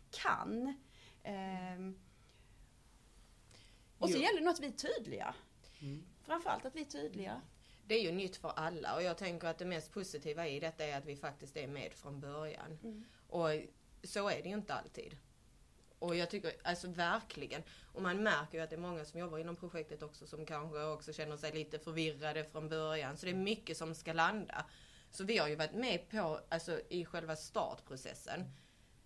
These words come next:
Speaker 2: Vilket jag tycker faktiskt har varit positivt, för vi får också se hur det fungerar och vad tänker man och vilken input kan vi ge, vad behövs vi? Jag tycker det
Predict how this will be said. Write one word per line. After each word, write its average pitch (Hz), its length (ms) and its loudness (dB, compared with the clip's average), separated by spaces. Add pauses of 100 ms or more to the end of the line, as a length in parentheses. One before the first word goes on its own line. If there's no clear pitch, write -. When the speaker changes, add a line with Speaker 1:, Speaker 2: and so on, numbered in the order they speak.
(200)
Speaker 2:
Vilket 185 600 0 (120)
jag 160 400 4
tycker 165 380 0
faktiskt 156 400 0
har 165 60 0
varit 156 240 4
positivt, 147 400 -4
för 165 60 -4
vi 156 100 -2
får 160 140 -2
också 151 180 -6
se 147 200 -4
hur 151 120 -6
det 147 80 -6
fungerar 151 680 -2
och 160 80 -4
vad 151 140 -4
tänker 151 440 -4
man 165 360 0
och 151 200 -2 (260)
vilken 160 340 0
input 156 360 -2
kan 156 240 -2
vi 147 200 2
ge, 160 320 2
vad 160 220 2
behövs 151 380 -4
vi? 185 340 -4 (360)
Jag 175 100 2
tycker 196 160 -2
det 208 80 4